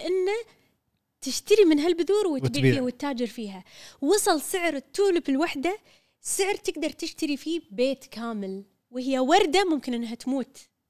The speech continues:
Speaker 2: ولا.
Speaker 1: فقاموا الناس يشترون بالهبل لدرجة إنه طلع شيء اسمه عقد الفيوتشر. شنو عقد الفيوتشر هذا؟ لليوم موجود. إن أنا، الحين أنا مزارعة أبيع هالوردة،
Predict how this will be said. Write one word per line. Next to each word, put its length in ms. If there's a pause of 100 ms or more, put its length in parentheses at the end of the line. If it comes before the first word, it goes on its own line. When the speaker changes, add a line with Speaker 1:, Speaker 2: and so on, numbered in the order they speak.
(200)
Speaker 2:
ولا. 580 (160)
Speaker 1:
فقاموا 520
الناس 360
يشترون 440
بالهبل 680
لدرجة 380 (140)
إنه 320 (500)
طلع 240
شيء 220
اسمه 240
عقد 220
الفيوتشر. 460
شنو 240
عقد 140
الفيوتشر 260
هذا؟ 100
لليوم 360
موجود. 340
إن 160
أنا، 440 (400)
الحين 200
أنا 440
مزارعة 560 (440)
أبيع 380
هالوردة، 480